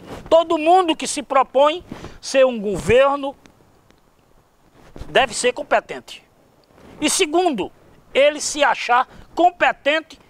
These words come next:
para resolver os problemas. Portanto, eu não acho que ninguém é mais competente do que eu. Eu sou eu. Eu seria, eu teria sido o melhor prefeito,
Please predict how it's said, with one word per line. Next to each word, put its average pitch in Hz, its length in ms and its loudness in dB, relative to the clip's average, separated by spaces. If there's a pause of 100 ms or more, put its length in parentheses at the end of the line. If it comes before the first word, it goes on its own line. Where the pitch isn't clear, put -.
(140)
para 240 220 2
resolver 247 540 2
os 254 100 -10
problemas. 175 480 -4
Portanto, 262 720 0 (460)
eu 294 160 2
não 262 240 0
acho 190 260 0
que - 160 -14
ninguém 370 540 -4 (260)
é 294 140 -2
mais 277 320 0
competente 277 640 -2
do 226 80 -8
que 240 120 -4
eu. 196 300 2 (1200)
Eu 311 180 2
sou 247 300 4
eu. 277 240 2 (1080)
Eu 294 140 2
seria, 311 600 2 (140)
eu 247 120 2
teria 311 280 0
sido 311 280 -4
o 277 40 0
melhor 269 280 2
prefeito, 285 600 -2